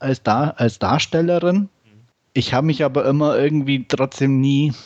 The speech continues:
Speaker 1: oder immer gefragt, wer, wer, wer die Frau ist oder so. Also ich, sie hatte für mich nie irgendwie ein klares Profil, weil sie eben sich nur nach dieser Jagd definiert hat.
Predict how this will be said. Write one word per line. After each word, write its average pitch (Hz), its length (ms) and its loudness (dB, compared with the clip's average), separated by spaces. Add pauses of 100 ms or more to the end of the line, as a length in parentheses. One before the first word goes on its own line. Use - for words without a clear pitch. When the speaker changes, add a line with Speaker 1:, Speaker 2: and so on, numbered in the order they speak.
(240)
Speaker 1:
oder 117 420 0
immer 139 200 0
gefragt, 120 520 -2
wer, 110 340 0
wer, 113 380 -2 (100)
wer 117 160 2
die 113 160 -4
Frau 110 360 0
ist 139 480 -4
oder 104 280 2
so. 98 320 -2 (560)
Also 117 200 2
ich, - 260 -2
sie 120 220 2
hatte 135 200 2
für 143 160 0
mich 135 280 -2
nie 139 240 2
irgendwie 131 280 0
ein 127 80 2
klares 123 460 0
Profil, 120 640 -2 (640)
weil 127 520 -2
sie 143 180 0
eben 131 180 2
sich 120 240 0
nur 170 540 0 (180)
nach 131 220 -2
dieser 131 240 -2
Jagd 123 400 0
definiert 104 600 -2
hat. 92 240 -6